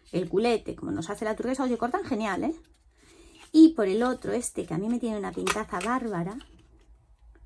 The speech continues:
Mirad qué bonito. El que es tipo nube.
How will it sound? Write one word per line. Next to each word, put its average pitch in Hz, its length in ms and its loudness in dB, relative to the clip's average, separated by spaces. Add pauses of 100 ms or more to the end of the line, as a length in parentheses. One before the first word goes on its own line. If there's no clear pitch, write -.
(960)
Mirad 160 200 -4
qué - 140 -2
bonito. 143 300 -2 (2750)
El 214 140 -2
que - 80 -2
es 240 100 0
tipo - 240 0
nube. 135 280 0